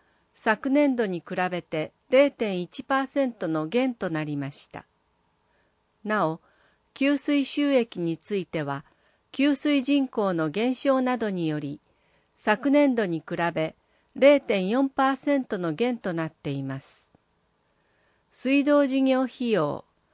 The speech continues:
収益的支出は、職員数の減による人件費や修繕費の減少などの影響により、昨年度に比べて一点二パーセントの減となりました。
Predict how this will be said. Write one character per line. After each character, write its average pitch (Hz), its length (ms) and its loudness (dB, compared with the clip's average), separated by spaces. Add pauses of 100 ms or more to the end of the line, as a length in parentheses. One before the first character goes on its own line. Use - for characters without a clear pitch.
(260)
収 277 340 -2
益 285 240 -2
的 262 260 -4
支 233 160 -10
出 214 340 -8
は、 190 260 -2 (440)
職 233 360 2
員 294 180 6
数 196 280 -2
の 165 180 0
減 247 260 2
に 202 160 0
よ 160 140 -2
る 151 160 -4
人 262 280 0
件 285 280 2
費 202 180 -6
や 160 140 2
修 277 280 -2
繕 277 300 2
費 208 140 -6
の 160 160 -2
減 226 240 -2
少 240 260 0
な 226 160 -2
ど 214 100 -4
の 165 120 -2
影 170 240 -2
響 175 260 -4
に 165 180 -2
よ 156 140 -2
り、 151 220 -10 (680)
昨 220 360 -2
年 285 260 4
度 208 140 -2
に 160 100 -2
比 175 160 -8 (160)
べ 170 120 -4
て - 280 -6 (580)
一 277 180 2
点 190 380 2
二 175 120 -2
パ 285 220 2
ー 277 40 0
セ 294 200 0
ン 269 40 0
ト 214 160 -4
の 165 140 -2
減 233 260 -2
と 170 140 -6
な 151 160 -4
り 151 100 -6
ま 143 140 -6
し - 160 -16
た。 - 180 -18